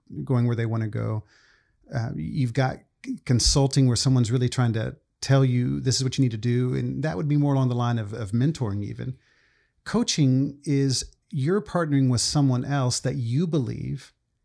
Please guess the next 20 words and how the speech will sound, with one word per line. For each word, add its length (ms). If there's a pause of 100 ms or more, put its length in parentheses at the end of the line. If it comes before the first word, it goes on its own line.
(120)
has 260
the 120
best 360
answers 420
for 220
their 220
life. 500 (640)
And 120
so 280
in 280
a, 360 (200)
that 260
role 240
of 140
coach, 500
you're 240
trying 360
to 120
help 280
them 680